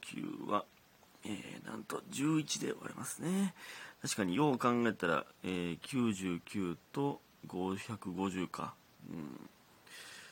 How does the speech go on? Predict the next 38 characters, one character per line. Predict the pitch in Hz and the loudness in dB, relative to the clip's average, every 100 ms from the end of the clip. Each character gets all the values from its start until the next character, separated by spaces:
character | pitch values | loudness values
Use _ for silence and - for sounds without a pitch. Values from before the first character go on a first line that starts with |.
| - | -6
十 | 170 214 | 2 2
一 | 208 | 4
で | - | 4
割 | 87 90 | 6 6
れ | 90 | 4
る | |
と | 78 | -2
き | 78 | -8
っ | |
て | - | -8
な | 82 | -8
ん | |
か、 | - - - - 71 76 - - - - | -6 -6 -8 -10 -16 -18 -20 -20 -20 0
「あ | 107 | 6
あ、 | 98 92 | 6 6
な | 90 123 | 4 4
る | 131 | 4
ほ | |
ど、 | 127 | 0
そ | - 143 | -2 -2
う | |
き | - | -2
た | - | -6
か」 | - - - - | -6 -12 -16 -20
っ | - | -20
て | - - - - - | -18 -18 -18 -18 -12
な | |
り | - | -12
ま | - | -12
す | - | -14
よ | - | -8
ね。 | 147 165 | -2 -2
う | |
ん。 | - - - - - - - | -2 -6 -14 -20 -20 -20 -16
感 | - | -14
謝 | - | -12
せ | - - | -10 -10
な、 | - | -12